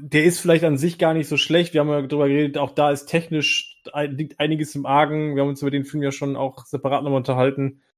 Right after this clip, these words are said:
Ähm, aber dieses Ganze, was sie im, zum Comic abgeändert haben mit der ganzen Vorgeschichte und Batman und Batgirl und so, das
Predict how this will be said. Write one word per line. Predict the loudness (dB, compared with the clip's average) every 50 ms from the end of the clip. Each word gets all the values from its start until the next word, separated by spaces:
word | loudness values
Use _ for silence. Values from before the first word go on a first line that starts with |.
| _ _ _ _ _
Ähm, | -2 0 0 0 0 -2 -4 -4
aber | -2 0 0 0
dieses | 0 -2 -8 -8 -4 0
Ganze, | 2 2 2 2 2 2 2 4 4
was | 2 2 2
sie | 2 0 0 0
im, | 0 -4 -6 -6 -8 -10
zum | -12 -8 -6 -6 -6
Comic | -2 0 2 2 2 2 0
abgeändert | -4 -6 -2 0 0 2 2 4 2 0 0 2
haben | 2 2 2
mit | 2 0 0
der | 0 0
ganzen | 0 -2 -2 -6 -10
Vorgeschichte | -6 -2 -2 0 0 0 -2 -2 -2 -4 -2 0 0 0 0
und | 0 -2 -6 _ _
Batman | 0 0 0 0 -2 -2 -2
und | -2 -2 0
Batgirl | 0 0 0 0 0 2 2 2
und | 0 -2
so, | -2 0 0 0
das | -2 -2 -4 -6 -6 -6 -10 -12 -16 _